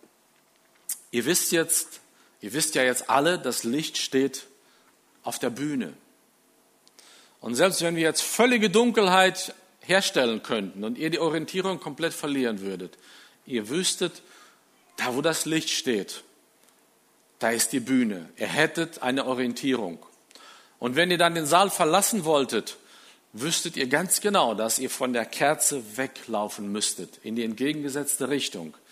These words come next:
Ihr hättet auf jeden Fall eine Orientierung, weil hier ein kleines Lichtlein leuchtet,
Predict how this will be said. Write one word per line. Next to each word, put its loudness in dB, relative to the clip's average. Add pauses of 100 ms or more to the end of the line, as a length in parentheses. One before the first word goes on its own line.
(560)
Ihr -2
hättet -2
auf -6
jeden -2
Fall -2 (340)
eine -2
Orientierung, -4 (400)
weil 4
hier 2
ein 0
kleines 4
Lichtlein -2
leuchtet, -4